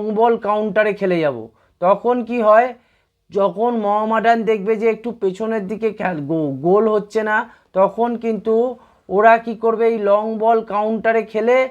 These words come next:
দেখবেন যে একটা কাউন্টার অ্যাটাক থেকে গোল তুলে নেবে। এই ধরনের মেন্টালিটি থাকে এই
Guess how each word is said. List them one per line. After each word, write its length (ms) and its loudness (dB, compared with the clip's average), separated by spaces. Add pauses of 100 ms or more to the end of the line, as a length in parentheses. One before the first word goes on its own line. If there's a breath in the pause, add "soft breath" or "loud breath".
(340 soft breath)
দেখবেন 380 0
যে 100 -2
একটা 240 0 (140)
কাউন্টার 400 -2
অ্যাটাক 320 -2
থেকে 180 -4
গোল 220 0 (100)
তুলে 220 -6
নেবে। 180 -12 (360 soft breath)
এই 320 2
ধরনের 540 2
মেন্টালিটি 640 -4 (100)
থাকে 240 -4 (120)
এই 80 0